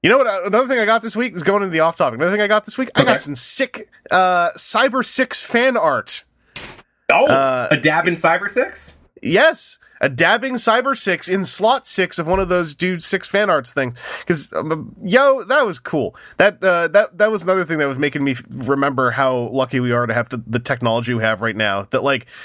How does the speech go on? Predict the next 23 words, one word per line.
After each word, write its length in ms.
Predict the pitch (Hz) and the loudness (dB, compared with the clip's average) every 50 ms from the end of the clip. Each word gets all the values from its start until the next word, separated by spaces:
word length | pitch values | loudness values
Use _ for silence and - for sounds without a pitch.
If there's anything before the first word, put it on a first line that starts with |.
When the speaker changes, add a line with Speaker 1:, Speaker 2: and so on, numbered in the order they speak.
| - - - _ _ _ _ | -20 -20 -20 _ _ _ _
Speaker 1:
more 240 | - 185 180 214 240 | 0 2 4 4 2
folks 340 | 214 - 220 226 214 - - | 2 2 2 2 2 0 -2
I've 140 | 180 180 175 | -2 -2 0
been 140 | 156 180 175 | 0 -4 0
finding 280 | - 175 175 170 160 | 2 2 2 2 0
are 60 | 170 | -2
just 180 | 170 156 190 147 | -2 -2 -4 -6
jumping 380 | 127 120 165 165 156 - 170 160 | 0 2 2 2 2 0 2 2
on 140 | 156 143 | 0 0
Twitch 360 | 123 - - 156 135 120 - - | -2 -2 0 0 0 0 -2 -2
and 80 | 135 | 0
other 160 | 135 139 143 | 0 0 0
streaming 380 | 135 - - 143 139 135 143 139 | -2 -4 -2 -2 -2 0 -2 -2
services 520 | 127 143 131 117 110 117 117 107 101 98 | -2 -2 -2 -2 -2 -4 -4 -4 -4 -2
and 80 | 101 113 | -2 -2
just 140 | 120 123 120 | -2 0 0
going 180 | 139 123 123 | 0 0 2
like, 140 | 123 127 123 - | 0 -2 0 0
"I'm 120 | 226 294 | 0 0
gonna 160 | 349 320 254 | 0 -2 -2
stream 260 | - - 262 277 262 | 0 0 0 0 2
a 40 | 226 | 0
thing." 200 | - - 143 120 | 0 -2 -4 -4